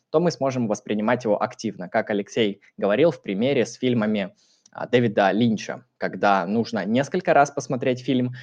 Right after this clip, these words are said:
что-то выписать, что-то перепрочитать, что-то переосмыслить, где-то посмотреть интервью, где-то почитать даже оригинал сценария, чтобы глубже понять, а, смысл. То есть иногда кино требует активной работы, но в большинстве своем кино может восприниматься и пассивно.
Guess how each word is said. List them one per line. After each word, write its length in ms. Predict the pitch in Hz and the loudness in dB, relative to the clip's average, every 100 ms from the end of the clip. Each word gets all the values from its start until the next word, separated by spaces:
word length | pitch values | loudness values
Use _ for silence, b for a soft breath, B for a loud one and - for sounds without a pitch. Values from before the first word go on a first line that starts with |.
| B - | B -12
что-то 340 | 87 - 165 147 | -2 2 4 2
выписать, 500 | 135 135 127 135 123 | 0 -4 -4 -4 -6
что-то 320 | - 131 - | -4 0 0
перепрочитать, 760 | - 151 156 147 156 135 120 | 2 0 0 -4 -4 -4 -4
что-то 260 | - 139 151 | -4 -8 -4
переосмыслить, 800 | - 139 139 - 117 120 117 104 | 2 2 2 0 -4 -2 -4 -2
где-то 320 | 107 135 165 | 0 2 2
посмотреть 480 | 151 - 147 151 156 | -2 -2 2 2 2
интервью, 680 | 151 151 151 117 107 127 | -4 0 0 2 0 0
где-то 340 | 123 117 120 - | -2 -4 -4 -2
почитать 500 | - - - 151 139 | -4 -4 -2 -2 2
даже 240 | 131 135 | 2 2
оригинал 580 | - 131 127 123 131 147 | 2 2 2 2 2 0
сценария, 560 | - - 139 117 117 113 | -2 -6 -2 0 0 -2
чтобы 300 | - 107 104 | -4 -2 0
глубже 360 | 110 151 131 | 0 0 0
понять, 480 | 123 110 110 156 - b b b _ | -4 -4 -2 -4 -6 b b b _
а, 500 | 101 101 95 87 64 - | -6 -4 -4 -4 -8 -14
смысл. 360 | - 113 - 76 | -6 -6 -6 -4
То 80 | |
есть 240 | 101 - - | -6 -6 -12
иногда 480 | 117 117 117 135 170 | -2 -2 2 4 2
кино 300 | - 117 131 | 2 -2 0
требует 400 | 123 123 123 123 | 0 0 0 -2
активной 560 | 123 123 - 110 98 90 | -4 -6 -6 -4 -4 -6
работы, 440 | 82 87 80 - - B - | -6 -8 -10 -10 -20 B -4
но 80 | 113 | 2
в 20 | |
большинстве 440 | 120 - 127 185 | 2 0 -2 0
своем 380 | 226 220 202 196 | 2 2 2 -2
кино 240 | - 220 135 | -2 -2 0
может 220 | 170 - | 0 -2
восприниматься 720 | 127 104 104 104 160 120 117 _ _ | -8 -6 -4 -4 -4 -6 -10 _ _
и 80 | 208 | -10
пассивно. 500 | - 208 - - - | -8 -8 -10 -14 -16